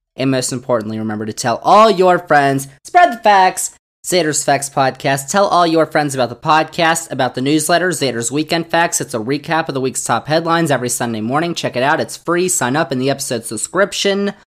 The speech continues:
It's there below. And check out the Xander's Facts link tree because it has all the Xander's Facts links that you need. We got a Xander's Facts flashback this week. I was originally planning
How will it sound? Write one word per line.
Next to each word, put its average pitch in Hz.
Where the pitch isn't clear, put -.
It's 113
there 151
below. 160
And 156
check 170
out 147
the 143
Xander's 139
Facts 170
link 135
tree 135
because 123
it 120
has 113
all 139
the 151
Xander's 135
Facts 127
links 113
that 131
you 127
need. 113
We 185
got 214
a 214
Xander's 196
Facts 175
flashback 143
this 135
week. 151
I 151
was 156
originally 247
planning 165